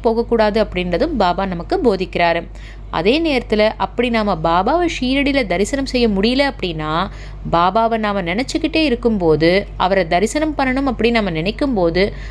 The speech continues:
பாபாவே நம்மளை தேடி நம்ம கிட்ட வருவார் அப்படின்றதும்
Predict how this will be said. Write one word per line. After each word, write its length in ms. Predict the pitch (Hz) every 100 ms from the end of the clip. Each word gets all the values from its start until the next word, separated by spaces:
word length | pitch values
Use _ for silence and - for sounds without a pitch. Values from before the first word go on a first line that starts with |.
| - -
பாபாவே 540 | 156 170 185 208 208 320
நம்மளை 320 | 381 277 220 -
தேடி 300 | 202 208 226
நம்ம 180 | 190
கிட்ட 240 | 170 202 254
வருவார் 420 | 190 180 226 240
அப்படின்றதும் 580 | 240 - 170 160 190